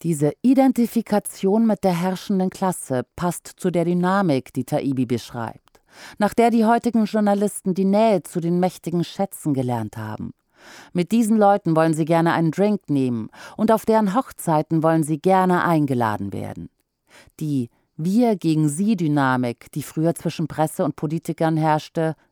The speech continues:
ist umgeschlagen. Nun sieht die Presse sich und die Politiker, mit denen sie sich verbrüdern, als uns und die allgemeine Öffentlichkeit als sie.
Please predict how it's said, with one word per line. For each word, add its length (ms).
ist 240
umgeschlagen. 720
Nun 400
sieht 400
die 80
Presse 460
sich 380
und 180
die 80
Politiker, 760
mit 200
denen 180
sie 80
sich 240
verbrüdern, 720
als 340
uns 540
und 260
die 160
allgemeine 720
Öffentlichkeit 880
als 420
sie. 480